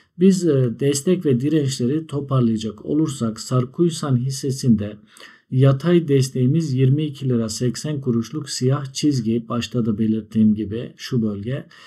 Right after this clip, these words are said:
Ancak bu yirmi iki lira seksen kuruşluk siyah çizgi aşağı ihlal ederse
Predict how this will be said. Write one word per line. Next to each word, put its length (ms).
Ancak 460
bu 100
yirmi 340
iki 220
lira 200
seksen 480
kuruşluk 440
siyah 300
çizgi 320
aşağı 380
ihlal 360
ederse 600